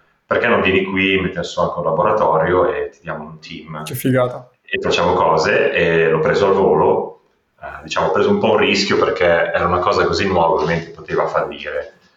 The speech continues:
Speaker 1: Fallire, dipende come si, come si considera il fallimento qui. Ehm, però ero estremamente appassionato di fare qualcosa di nuovo, completamente diverso,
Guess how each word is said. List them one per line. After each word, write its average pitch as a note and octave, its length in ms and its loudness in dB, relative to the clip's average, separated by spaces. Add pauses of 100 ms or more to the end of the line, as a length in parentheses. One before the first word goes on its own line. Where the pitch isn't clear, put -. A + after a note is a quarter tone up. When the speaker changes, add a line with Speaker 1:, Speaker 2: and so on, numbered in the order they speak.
(1000)
Speaker 1:
Fallire, D#2+ 420 -2
dipende D#2+ 300 -4
come D#2+ 180 -8
si, - 320 -10
come E2+ 220 -10
si - 120 -14
considera E2 380 -8
il - 40 -4
fallimento E2 600 -6
qui. F2 200 -4 (580)
Ehm, D#2+ 680 -4
però F#2+ 240 2
ero - 420 2
estremamente F2+ 460 -2
appassionato E2 540 0
di D#2+ 100 -6
fare E2 280 2
qualcosa E2 360 -2
di D#2+ 100 -4
nuovo, D#2+ 320 -2
completamente - 460 -16
diverso, D2+ 920 -4